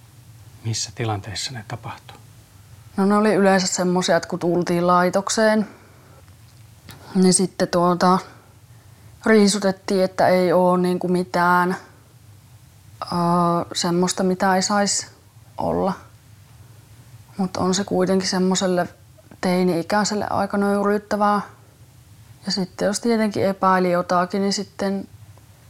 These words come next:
Speaker 2: niin kun ratsattiin huoneen ja saatettiin silloinkin niin kun riisuttaa. Ja, että ei kauheena niin kun sillä nöyryytyksellä ja semmosella pelottelulla niin sitä luottamusta kasvateta.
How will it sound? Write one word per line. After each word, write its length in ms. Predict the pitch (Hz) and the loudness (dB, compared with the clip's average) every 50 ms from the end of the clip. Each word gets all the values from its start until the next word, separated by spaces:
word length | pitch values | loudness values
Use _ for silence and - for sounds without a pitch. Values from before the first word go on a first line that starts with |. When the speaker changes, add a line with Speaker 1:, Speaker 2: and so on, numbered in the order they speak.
| - - - - | -20 -16 -8 -4
Speaker 2:
niin 200 | 196 190 185 185 | -2 -2 -2 -2
kun 300 | - 185 185 196 196 185 - - - - - | -2 -2 -2 -2 -2 -4 -8 -18 -14 -6 -2
ratsattiin 680 | 202 185 185 190 - - 208 - - - 202 196 196 | 0 0 0 0 -2 -6 -8 -8 -6 -4 -2 0 0
huoneen 460 | 196 202 190 190 190 190 196 196 196 196 | 0 2 2 2 2 2 0 0 0 -2
ja 100 | 202 196 - - - - | -2 -4 -6 -10 -20 -14
saatettiin 540 | - - 208 196 196 - 196 - - 208 208 | -8 -4 -4 -4 -4 -4 -8 -6 -4 -4 -2
silloinkin 420 | 202 208 202 202 202 208 202 220 202 | -2 -2 -2 -2 -2 -2 -2 -2 -2
niin 160 | 208 214 208 | -2 -2 -2
kun 100 | - - | 0 0
riisuttaa. 640 | 214 208 208 214 214 208 - - - 214 214 214 214 | 0 0 0 0 -2 -6 -8 -6 -2 -2 0 0 0
Ja, 100 | 214 208 - - - - - _ - - - - - - _ - - - - - - - - - - - - - - - | -2 -6 -10 -12 -20 -20 -20 _ -20 -20 -20 -20 -20 -20 _ -20 -20 -20 -20 -20 -20 -20 -20 -20 -20 -20 -20 -20 -20 -20
että 280 | - - - - 196 185 | -20 -18 -10 -6 -4 -2
ei 120 | 190 190 | -2 -2
kauheena 460 | 185 - 190 190 190 185 196 196 202 202 | -2 -2 0 0 0 0 0 0 0 0
niin 160 | 196 202 202 | 0 -2 -2
kun 100 | 196 196 | -4 -6
sillä 360 | - 208 190 190 190 190 185 - - - - - _ - - - - - - - - - - - - - - - | -6 -4 -4 -2 -2 -4 -4 -6 -10 -20 -20 -20 _ -20 -20 -20 -20 -20 -20 -20 -20 -20 -20 -20 -20 -20 -10 -4
nöyryytyksellä 960 | 202 190 196 196 196 196 202 202 196 202 196 208 202 - - - 208 214 208 | -2 0 0 2 2 2 2 2 2 2 0 -2 -4 -4 -4 -4 -2 0 0
ja 80 | 208 208 | 0 0
semmosella 520 | 196 208 208 208 208 - 214 214 208 208 208 - - - | -2 -2 -4 -4 -4 -4 -4 -2 -2 -2 -4 -6 -14 -6
pelottelulla 800 | - 208 208 208 208 208 208 208 - - 214 208 208 214 214 208 | -2 -2 0 2 2 0 0 -2 -4 -4 -2 -2 0 0 0 0
niin 140 | 214 214 208 | 0 0 -2
sitä 280 | 196 - - - 208 208 | -4 -6 -4 -4 -2 -2
luottamusta 680 | 202 208 208 208 208 - - 208 208 208 - - - | -2 -2 -2 -4 -4 -2 -2 0 0 -2 -2 -6 -6
kasvateta. 640 | 214 - 208 202 - - - 214 - 214 214 - | -2 0 0 0 0 -2 -4 -4 -6 -4 -4 -6